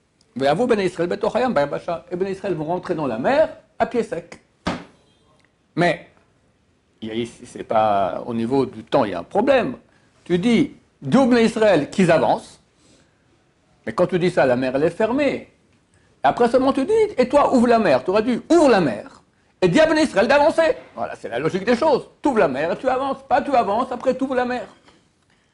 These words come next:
C'est une question que pose le Or HaChaim Akadosh, Rabbi Chaim Ben Attar Zatzal. Avant de répondre,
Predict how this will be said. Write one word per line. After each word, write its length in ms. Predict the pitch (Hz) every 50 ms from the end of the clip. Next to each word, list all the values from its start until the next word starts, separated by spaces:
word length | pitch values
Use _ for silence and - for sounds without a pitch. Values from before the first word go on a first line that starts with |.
| _ _ _ _ _ _ _ _
C'est 140 | - - 214
une 40 |
question 280 | 190 - 202 - 226 196
que 80 | - 202
pose 300 | 202 - 202 202 208 202
le 60 | 165
Or 200 | 165 165 165 165
HaChaim 240 | 165 - 147 143 139
Akadosh, 600 | 127 - - - 95 90 - - - - - _ _ _ _ _ _ _ _ _ _ _ _ _ _ _ _ _ _ _
Rabbi 140 | - 123 147
Chaim 120 | 123 - 131
Ben 120 | 113 120 120
Attar 320 | 110 101 - 113 95 82 - _ -
Zatzal. 360 | 107 101 92 - - - - - _ _ _ _ _ _ _ _ _ _ _ _ _ _ _ _ _ _ - _ - -
Avant 220 | - 120 123 170 185
de 80 | 185
répondre, 380 | 170 156 160 160 - 156 143 135